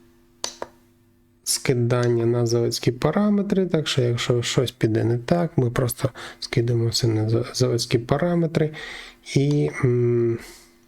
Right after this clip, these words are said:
і все, в принципі. Так, е, також тут із мов є англійська і китайська,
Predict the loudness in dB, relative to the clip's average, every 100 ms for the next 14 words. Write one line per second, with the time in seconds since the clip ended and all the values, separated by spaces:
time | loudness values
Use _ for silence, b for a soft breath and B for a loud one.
0 | _ _ -2 -2 0 -2 -4 -8 -14 -14
1 | -4 -2 -2 -4 -6 -12 B B B B
2 | B B -8 -2 -2 -2 0 0 2 2
3 | 0 -2 -2 0 0 -2 0 -2 -2 -10
4 | -14 -4 0 2 2 2 2 0 -2 -4
5 | -2 0 0 0 0 2 0 0 -2 -2
6 | -2 -4 0 2 2 -2 -4 -10 -20 _
7 | _ _ _ _ _ _ _ -4 -2 -2
8 | -4 -2 0 0 -2 0 2 2 0